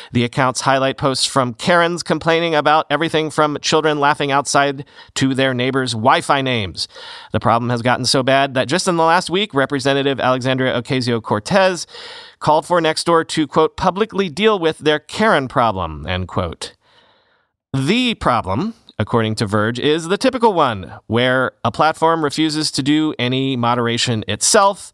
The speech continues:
leading to unintended consequences. The first users to launch a neighborhood forum on Nextdoor are basically appointed as lead moderators for that forum in perpetuity.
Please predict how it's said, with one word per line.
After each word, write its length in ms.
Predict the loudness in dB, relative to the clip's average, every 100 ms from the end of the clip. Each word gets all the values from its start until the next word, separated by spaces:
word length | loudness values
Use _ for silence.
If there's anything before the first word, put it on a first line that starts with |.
| -20 -20 -18 -18 -4
leading 480 | 0 0 0 -2
to 340 | -2 0 0 0
unintended 640 | 0 -2 -2 -2 -2 -2
consequences. 960 | 0 0 0 -2 -2 -2 -6 -6 -6 -6 -10 -20 -20 -20 -20 _ -2
The 160 | -2
first 400 | 0 0 0 -2
users 640 | -2 -2 0 0 0 -4 -4 0
to 200 | 0 2
launch 460 | 2 2 2 0 2
a 140 | 2
neighborhood 480 | 0 0 0 -2 -4
forum 600 | -4 0 2 2 0 -8 0
on 220 | 2 2
Nextdoor 480 | 0 0 0 2 2
are 120 | 2
basically 540 | 2 0 -2 -2 0 0
appointed 480 | 0 0 2 0
as 280 | 2 0 0
lead 320 | -2 -2 -2
moderators 640 | 2 2 2 0 -2 -2 -4
for 240 | -2 0 2
that 180 | 0
forum 340 | 0 0 0 -2 -4
in 140 | -4
perpetuity. 800 | -2 -4 -4 0 2 2 -2 -8